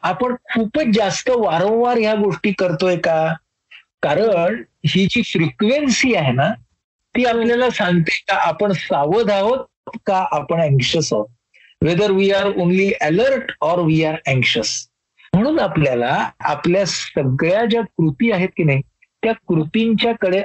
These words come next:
Speaker 1: अशा पद्धतीने पाहायला पाहिजे की
Speaker 2: हम्म.
Speaker 1: ही कृती मला ताप देणार आहे का ताप कमी करणार आहे?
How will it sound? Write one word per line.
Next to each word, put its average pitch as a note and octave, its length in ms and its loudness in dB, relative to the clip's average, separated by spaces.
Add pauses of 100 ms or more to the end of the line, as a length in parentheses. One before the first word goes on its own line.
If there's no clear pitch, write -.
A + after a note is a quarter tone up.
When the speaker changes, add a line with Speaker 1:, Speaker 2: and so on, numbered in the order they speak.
Speaker 1:
अशा - 220 -2
पद्धतीने E3 520 0
पाहायला B2 360 0
पाहिजे A#2+ 500 0 (760)
की C4 200 2
Speaker 2:
हम्म. D#3 280 0
Speaker 1:
ही A#3 180 2
कृती F3 680 0 (540)
मला E3 640 2 (460)
ताप E3 260 0
देणार G3+ 380 2
आहे A3+ 140 2
का A#3 140 -2
ताप F#3 340 -4
कमी D#3 240 2
करणार B2+ 380 0
आहे? G#2+ 120 0